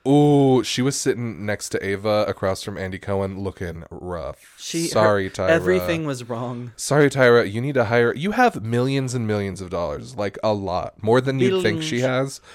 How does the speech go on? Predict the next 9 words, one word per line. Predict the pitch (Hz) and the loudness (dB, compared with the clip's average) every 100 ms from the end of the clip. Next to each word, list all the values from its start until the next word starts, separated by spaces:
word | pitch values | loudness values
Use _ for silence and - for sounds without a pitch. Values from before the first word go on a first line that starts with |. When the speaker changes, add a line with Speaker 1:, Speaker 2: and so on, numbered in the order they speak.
| - - _ | -20 -20 _
Speaker 1:
You | - 127 120 | -14 -6 -4
need | 120 120 107 | -2 0 -2
a | 98 | -4
new | 90 | -6
stylist, | - 90 90 87 - | -6 -6 -4 -8 -10
homegirl. | 92 87 87 90 87 87 | -10 -10 -8 -8 -6 -6
I'm | 92 | -8
so | - - 101 | -8 -6 -6
sorry. | 90 - 87 85 82 92 | -6 -8 -8 -8 -10 -14